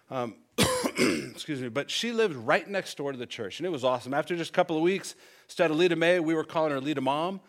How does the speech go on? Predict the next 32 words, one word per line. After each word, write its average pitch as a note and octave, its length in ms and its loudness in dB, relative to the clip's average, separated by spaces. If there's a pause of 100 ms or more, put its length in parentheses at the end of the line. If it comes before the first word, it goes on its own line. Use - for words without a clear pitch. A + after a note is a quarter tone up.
(400)
a-, - 20 -6
and C3 440 -4
it D#3 100 0
was D3 140 -4
so - 120 -4
much D#3+ 220 -4
fun. D#3 360 -2
And, B2 100 -6 (200)
and F3 120 4
one A#3 100 6
of D4+ 60 2
the C4+ 80 2
things G#3+ 240 -2
they F3+ 100 0
did G3 280 2
is D3+ 120 0
Monday C4 460 -2
through A#3 240 -6
Friday, C3 800 0 (480)
Greg F3+ 400 0
and A3 120 -2
I G3+ 120 -2
would G3 240 -2
go C#3+ 240 0
to D3+ 140 -10
different A3+ 460 -4
church A3 320 -4
members' E3+ 340 -4
houses F3+ 640 -4
for - 240 -10
dinner, D3 480 -6 (640)
okay? C3+ 400 -4